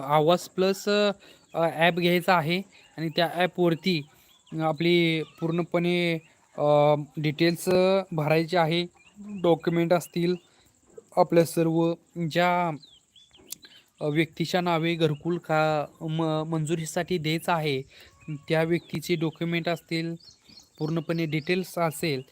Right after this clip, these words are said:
ते पूर्णपणे लवकरात लवकर भरून घ्या. कारण लास्टच्या एक दोन दिवसामध्ये, अ, सर्व्हर, अ, डाऊन असते, सर्व्हर, अ, साथ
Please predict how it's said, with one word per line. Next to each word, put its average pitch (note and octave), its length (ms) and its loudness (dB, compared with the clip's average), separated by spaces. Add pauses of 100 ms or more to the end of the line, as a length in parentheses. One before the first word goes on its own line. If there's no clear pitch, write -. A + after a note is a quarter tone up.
(300)
ते E3 80 -2
पूर्णपणे F3+ 800 -2
लवकरात E3+ 460 0
लवकर E3+ 380 -2
भरून D#3 380 -2
घ्या. C#3+ 260 -2 (1300)
कारण D#3 240 0
लास्टच्या E3 560 -2 (100)
एक D#3 180 -2
दोन E3 180 -2
दिवसामध्ये, E3+ 680 -2 (520)
अ, D#3+ 220 -2
सर्व्हर, E3 460 4 (440)
अ, D3 80 -2 (600)
डाऊन D#3 380 4
असते, F#3 400 -4
सर्व्हर, E3+ 460 0 (320)
अ, D#3+ 340 2 (160)
साथ E3 220 2